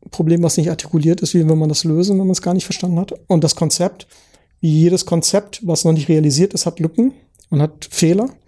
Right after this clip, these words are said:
Und dann ist das natürlich schwer. Also wie soll ich dieser Aufgabe gerecht werden? Und ich glaube, äh, eigentlich kann man, kann man so ein Briefing nur ab-, nur ablehnen. Also entweder kann man sagen,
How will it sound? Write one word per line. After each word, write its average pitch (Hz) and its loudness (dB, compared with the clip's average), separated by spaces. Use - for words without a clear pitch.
Und 156 2
dann 165 2
ist - -2
das 180 -2
natürlich 185 -4
schwer. 185 0
Also 160 0
wie 180 6
soll 175 2
ich 175 -4
dieser 175 0
Aufgabe 170 0
gerecht 175 -2
werden? 156 0
Und 151 2
ich 151 0
glaube, 165 2
äh, 160 -2
eigentlich 156 0
kann 165 0
man, 160 0
kann 175 2
man 170 4
so 160 2
ein 160 2
Briefing 165 2
nur 143 -4
ab-, - -20
nur 160 -2
ablehnen. 143 -6
Also 156 -4
entweder 165 0
kann 165 0
man 165 2
sagen, 160 0